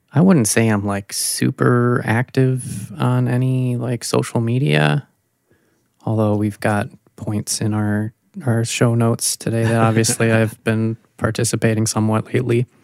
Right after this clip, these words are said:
Speaker 2: Yeah, it seems to work well towards that.
Speaker 1: <laughs>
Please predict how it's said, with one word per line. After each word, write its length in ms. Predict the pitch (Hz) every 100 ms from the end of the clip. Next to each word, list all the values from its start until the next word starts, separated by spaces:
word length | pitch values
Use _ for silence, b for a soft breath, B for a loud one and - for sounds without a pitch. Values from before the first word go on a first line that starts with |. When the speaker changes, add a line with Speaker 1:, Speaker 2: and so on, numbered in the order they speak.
| -
Speaker 2:
Yeah, 380 | 117 107 147 113
it 80 | 110
seems 320 | 127 127 -
to 100 | 120
work 320 | 117 120 -
well 220 | 117 120
towards 420 | 117 120 123 123
that. 1300 | 101 98 95 - 127 127 104 87 107 190 131 160 113
Speaker 1:
<laughs> 60 | b